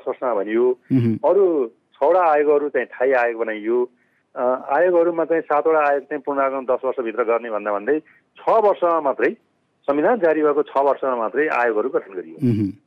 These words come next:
Speaker 1: आयोग त संविधान जारी भएको धेरै नै, धेरै नै गठन गर्नुपर्थ्यो।
Speaker 2: मह्म।
Speaker 1: बहत्तर सालमै गर्नुपर्थ्यो भने अब अठहत्तर सालमा आएर गठन गरेर त्यसको पुनरावलोकन कसरी हुन सक्छ? यो चाहिँ, अ, सरकारको कमजोरी भयो, होइन?
Speaker 2: हो।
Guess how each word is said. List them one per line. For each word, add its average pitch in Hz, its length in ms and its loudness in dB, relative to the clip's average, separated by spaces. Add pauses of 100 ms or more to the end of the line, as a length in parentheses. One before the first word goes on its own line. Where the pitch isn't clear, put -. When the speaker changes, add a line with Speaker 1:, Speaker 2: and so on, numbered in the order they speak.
(140)
Speaker 1:
आयोग 185 320 2
त - 120 -4
संविधान 196 540 0
जारी 170 280 2
भएको 180 400 2
धेरै 160 400 -2
नै, 233 80 -4
धेरै 180 300 2
नै 190 100 -4
गठन 190 260 -4
गर्नुपर्थ्यो। - 760 -4
Speaker 2:
मह्म। 101 220 -2
Speaker 1:
बहत्तर 151 320 2
सालमै 151 280 -2
गर्नुपर्थ्यो 120 480 -4
भने 127 260 -4 (480)
अब 170 260 0
अठहत्तर 175 380 0
सालमा 151 380 0
आएर 139 120 0
गठन 127 320 -6
गरेर 120 360 0 (360)
त्यसको 226 220 -2
पुनरावलोकन 180 560 0
कसरी 185 180 -2
हुन 104 100 -6
सक्छ? - 200 -12 (400)
यो 175 240 2
चाहिँ, 131 320 -4 (420)
अ, 131 60 0
सरकारको 170 640 0
कमजोरी 101 280 -4
भयो, 82 120 -4
होइन? 87 540 -8
Speaker 2:
हो। 101 80 0